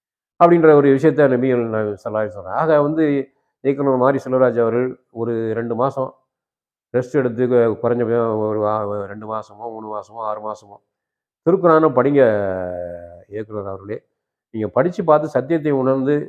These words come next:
நீங்க இஸ்லாத்தை தழுவுங்கள். உங்களுடைய மக்களுக்காகவும் ஒரு படம் எடுங்க. இதை பத்தி ஒரு படம் எடுங்க. நீங்க சத்தியத்தை உணர்ந்து இஸ்லாத்தை ஏற்றுக்கொண்டால்,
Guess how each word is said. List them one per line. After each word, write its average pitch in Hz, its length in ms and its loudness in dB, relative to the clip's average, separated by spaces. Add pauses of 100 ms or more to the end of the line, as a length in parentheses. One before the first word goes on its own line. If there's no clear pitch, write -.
நீங்க 117 260 -6
இஸ்லாத்தை 143 380 0
தழுவுங்கள். 123 460 0
உங்களுடைய 127 500 -2
மக்களுக்காகவும் 151 800 2
ஒரு 151 120 2
படம் 139 240 6
எடுங்க. 135 200 -2 (440)
இதை 123 140 0
பத்தி 123 220 -4
ஒரு 131 140 0
படம் 120 180 0
எடுங்க. 120 140 -2
நீங்க 110 180 -4
சத்தியத்தை 117 400 -6
உணர்ந்து 127 220 -4
இஸ்லாத்தை 127 280 -2
ஏற்றுக்கொண்டால், 120 500 -2